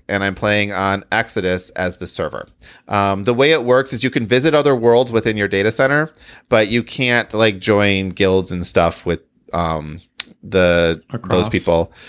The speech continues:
Speaker 1: across, uh, servers. So Primal Exodus, that is the, where I spend the time that I'm logged in. Now, I'm not, I can't do, you know, what I used to do, and there's no way I'm playing sixteen hours in any given day.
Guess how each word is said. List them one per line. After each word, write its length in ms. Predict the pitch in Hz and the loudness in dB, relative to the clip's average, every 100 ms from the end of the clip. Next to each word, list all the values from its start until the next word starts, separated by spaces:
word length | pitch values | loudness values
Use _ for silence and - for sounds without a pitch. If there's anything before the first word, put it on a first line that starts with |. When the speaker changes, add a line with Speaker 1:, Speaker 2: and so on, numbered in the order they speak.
| - _ | -20 _
Speaker 1:
across, 500 | 101 95 87 - - - 92 | -2 0 -2 -4 -8 -6 0
uh, 340 | 90 85 80 87 | 2 2 0 -4
servers. 520 | - 95 78 69 - - - | -2 0 2 -2 -6 -12 -16
So 400 | - 95 82 - - - _ - | -2 0 2 -2 -10 -20 _ -8
Primal 680 | 151 151 160 160 156 - _ - | -2 0 2 2 2 -4 _ -4
Exodus, 680 | 110 - 78 - - - _ - | -4 -4 -8 -10 -12 -14 _ -4
that 200 | 92 101 | 0 2
is 640 | 101 101 98 95 - - - | 2 2 -2 -4 -6 -8 -8
the, 680 | 95 95 90 90 87 87 87 _ _ _ | -6 -4 -4 -4 -6 -6 -8 _ _ _
where 280 | 98 101 107 | -4 0 2
I 500 | 107 120 123 127 123 - | 2 2 2 0 -2 -10
spend 680 | - - 107 104 101 104 - _ _ | -6 0 0 0 -4 -10 -14 _ _
the 180 | 95 101 | -4 -2
time 420 | 110 101 95 92 | 0 0 0 0
that 280 | 92 87 - | -2 -2 -4
I'm 180 | 92 90 | -6 -4
logged 260 | 87 82 - | -4 -4 -6
in. 160 | 55 - - - - | -10 -12 -20 -20 -8
Now, 120 | 107 | -4
I'm 260 | 120 120 123 | -2 -2 0
not, 600 | 117 113 113 117 - - | 2 2 2 -2 -6 -6
I 80 | 107 | -4
can't 380 | - 117 101 90 | -2 -2 -2 -4
do, 500 | 98 95 92 92 87 - | -2 0 0 -2 -6 -10
you 100 | - | -10
know, 100 | 76 76 | -8 -4
what 140 | 80 | -2
I 40 | |
used 280 | 78 78 78 | -2 -4 -8
to 60 | 78 | -8
do, 280 | 80 78 82 | -4 -4 -4
and 260 | 78 76 - | -6 -10 -10
there's 200 | 78 - | -8 -6
no 100 | 82 | -2
way 160 | 85 | -2
I'm 80 | 80 | -2
playing 220 | 87 80 | -4 -6
sixteen 360 | - 87 - 87 | -6 -6 -6 -4
hours 300 | 85 82 82 | -4 -4 -4
in 140 | 82 - | -6 -2
any 260 | 127 120 | 0 2
given 280 | 92 85 80 | 0 0 -2
day. 280 | 73 76 | -2 -2